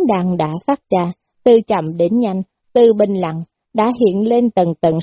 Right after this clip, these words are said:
sắc khí. Toàn bộ cũng không theo quy luật nào, nhưng nó đơn giản mà lại thuần túy phát ra hơi thở chốn giang hồ. Người trong giang hồ thân bất do kỷ.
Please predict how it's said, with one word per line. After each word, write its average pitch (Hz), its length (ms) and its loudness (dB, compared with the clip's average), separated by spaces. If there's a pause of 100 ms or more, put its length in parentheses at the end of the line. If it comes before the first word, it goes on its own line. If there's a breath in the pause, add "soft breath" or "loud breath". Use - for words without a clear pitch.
sắc 247 220 -4
khí. 208 220 2 (500)
Toàn 233 240 0
bộ 170 280 0
cũng 208 220 0
không 233 220 0
theo 202 280 -2
quy 294 220 0
luật 196 280 2
nào, 156 320 -4 (440)
nhưng 240 220 2
nó 220 200 0
đơn 247 300 0
giản 147 200 -4 (260)
mà 240 140 2
lại 190 240 0
thuần 196 260 -2
túy 233 360 0
phát 330 220 0
ra 240 180 2 (100)
hơi 240 140 0
thở 165 340 0
chốn 220 280 2
giang 277 220 0
hồ. 156 260 0 (760)
Người 226 260 4 (100)
trong 311 160 0
giang 294 200 0
hồ 170 260 0 (120)
thân 208 220 0
bất 262 200 0
do 190 340 0
kỷ. 151 240 -4